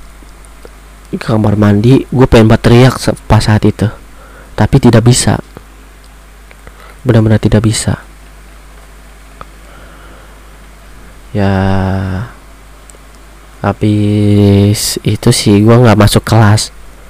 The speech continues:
nggak tra-, nggak langsung masuk kelas, gua duduk dulu di, bukan duduk,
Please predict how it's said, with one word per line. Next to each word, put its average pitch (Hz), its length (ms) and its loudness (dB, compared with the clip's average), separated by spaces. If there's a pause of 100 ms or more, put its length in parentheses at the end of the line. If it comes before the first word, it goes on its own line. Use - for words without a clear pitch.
(160)
nggak 110 200 4
tra-, - 280 0
nggak 107 260 4 (100)
langsung 107 240 0
masuk - 200 -4
kelas, 107 320 0
gua 110 320 4
duduk 117 320 2
dulu 117 240 4
di, 110 320 2 (360)
bukan 110 240 0
duduk, 120 320 2